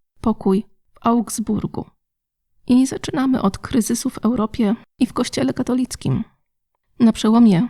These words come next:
czternastego i piętnastego wieku w Europie nastąpił kryzys, wywołany splotem przyczyn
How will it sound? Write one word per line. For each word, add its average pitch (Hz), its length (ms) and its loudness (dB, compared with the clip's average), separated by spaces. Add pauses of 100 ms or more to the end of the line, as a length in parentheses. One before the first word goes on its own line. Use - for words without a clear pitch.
(160)
czternastego 220 640 0
i 240 80 0
piętnastego 220 560 0
wieku 220 300 -2
w - 140 -16
Europie - 440 -4
nastąpił 226 400 0
kryzys, - 600 -2 (420)
wywołany 220 720 2
splotem - 600 -4
przyczyn - 560 -4